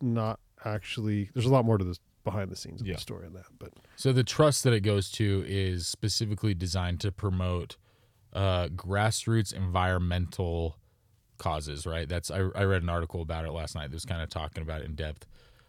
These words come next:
Speaker 3: Um, and it also, I read this article that said this is kind of a, it's a unique way of,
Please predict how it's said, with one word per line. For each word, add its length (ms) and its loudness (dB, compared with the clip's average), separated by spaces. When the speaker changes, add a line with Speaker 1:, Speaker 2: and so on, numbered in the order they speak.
Speaker 3:
Um, 360 4
and 160 2
it 80 4
also, 260 6
I 80 6
read 220 4
this 140 -4
article 440 0
that 160 0
said 140 -2
this 160 0
is 100 0
kind 200 2
of 100 2
a, 260 2
it's 240 0
a 80 2
unique 500 6
way 160 6
of, 280 0